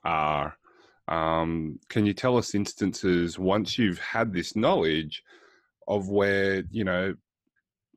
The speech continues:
you know, maybe even people doubled down on their beliefs instead of considering something new?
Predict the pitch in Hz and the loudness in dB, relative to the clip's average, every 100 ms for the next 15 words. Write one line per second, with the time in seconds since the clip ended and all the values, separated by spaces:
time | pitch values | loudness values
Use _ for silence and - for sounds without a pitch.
0 | _ _ _ _ 107 95 107 117 127 123 | _ _ _ _ -6 -4 -2 0 2 2
1 | 110 95 107 104 90 92 92 90 80 82 | 0 -2 -2 0 0 0 2 0 0 -2
2 | 82 82 76 76 73 - _ _ _ - | 0 0 0 -4 -10 -20 _ _ _ -2
3 | 87 82 78 78 82 90 90 92 85 85 | 0 0 0 -4 -8 -4 0 2 2 2
4 | 87 78 - - 87 78 - 87 76 - | 2 0 -4 -8 -8 -6 -4 -4 -4 -6
5 | 82 - 80 80 78 - 85 - 80 78 | -6 -4 -2 -4 -4 -4 -6 -4 -4 -4
6 | 78 76 | -4 -6